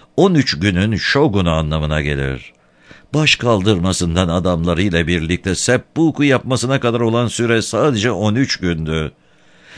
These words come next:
Kendisi fevkalade bir adamdı ama bizlerden nefret ederdi. Hristiyan olduğumuz için değil, yabancı olduğumuz için bizleri istemezdi.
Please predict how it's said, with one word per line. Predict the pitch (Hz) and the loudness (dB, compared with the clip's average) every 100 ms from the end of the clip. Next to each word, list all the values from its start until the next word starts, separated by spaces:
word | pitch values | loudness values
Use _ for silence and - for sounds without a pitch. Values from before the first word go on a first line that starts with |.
| - _ | -20 _
Kendisi | 170 170 151 139 131 | 0 2 2 0 0
fevkalade | 90 107 131 95 104 95 95 82 98 | 0 2 2 2 0 2 2 2 0
bir | 82 | 0
adamdı | 82 73 85 85 73 76 69 - - | -2 0 0 0 -2 -4 -6 -6 -4
ama | 90 87 85 | -2 -2 0
bizlerden | 98 76 92 78 90 80 78 | -2 0 0 0 0 0 0
nefret | 87 - 92 104 | -2 -2 -4 -2
ederdi. | 85 78 76 67 73 71 - _ _ _ _ _ | 0 0 -2 -2 -4 -4 -10 _ _ _ _ _
Hristiyan | 117 165 - 156 170 165 | 0 0 0 2 2 4
olduğumuz | 170 143 160 143 139 | 2 2 2 2 0
için | 143 147 117 | 0 0 2
değil, | 139 131 80 87 | 2 0 0 2
yabancı | 117 123 117 147 | 2 2 2 2
olduğumuz | 170 139 113 101 90 | 2 2 0 -2 -2
için | 85 98 85 | -2 -2 0
bizleri | 90 69 85 85 | -2 -2 -2 0
istemezdi. | 85 85 78 80 78 64 78 76 | -2 -2 -2 -2 -2 -2 -4 -4